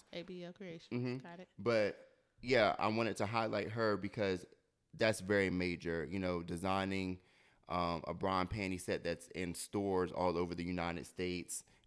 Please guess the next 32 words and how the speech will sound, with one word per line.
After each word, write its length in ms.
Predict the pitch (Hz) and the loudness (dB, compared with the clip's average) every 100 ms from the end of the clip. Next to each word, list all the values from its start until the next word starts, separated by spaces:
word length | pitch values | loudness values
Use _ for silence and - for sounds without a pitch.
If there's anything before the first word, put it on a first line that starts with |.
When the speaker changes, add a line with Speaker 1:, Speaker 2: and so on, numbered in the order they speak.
| - | -2
Speaker 2:
being 300 | 107 104 95 | 0 2 0
backed 320 | 92 87 - | 2 0 0
by 120 | 82 | -2
Spanx. 540 | 87 - 104 95 87 - | -2 -4 -2 0 -2 -4
That's 220 | 90 85 - | -4 -4 -4
awesome. 440 | 87 85 - 80 - - _ - | -2 -2 -4 -8 -10 -18 _ -4
Um, 400 | 98 92 90 82 - _ _ _ _ - | 0 0 0 -4 -10 _ _ _ _ -6
and 180 | 98 104 | -2 0
also 440 | 76 139 180 120 104 | 2 2 2 0 0
just 200 | 104 110 | -4 -2
highlighting 380 | 107 104 98 | -2 0 -2
her 120 | 98 95 | -2 -4
for 160 | 92 | -2
over 180 | 90 92 | -2 -2
the 80 | 90 | -4
past 380 | - 87 95 110 | -4 -4 -4 -4
year, 120 | 110 | -6
she's 220 | - 107 | -6 -8
been 260 | 95 87 85 | -4 -4 -4
linked 240 | 98 - | -6 -6
with 160 | 92 - | -8 -6
companies 420 | 92 - 78 80 | -6 -6 -10 -6
such 160 | 80 78 | -6 -6
as 180 | 76 - | -10 -8
Ford, 460 | 135 127 90 76 71 - - _ | -2 0 0 -2 -6 -14 -20 _
Pepsi, 600 | - 135 101 - 90 80 - _ - 85 | 2 4 4 0 -8 -8 -10 _ -10 0
Vogue, 440 | 123 104 87 82 - _ _ _ | 4 4 2 -4 -12 _ _ _
Essence, 640 | - 117 - 95 82 - - _ | 0 0 0 -6 -8 -10 -18 _
Shein, 580 | - - 139 120 95 87 87 - | -10 -4 0 0 0 -4 -8 -10
Complex, 720 | - 113 107 - 107 87 - - | 0 2 2 0 -2 -2 -8 -6
and 240 | 90 87 | -4 -2
Nike. 400 | 87 87 - - | -2 -2 -6 -20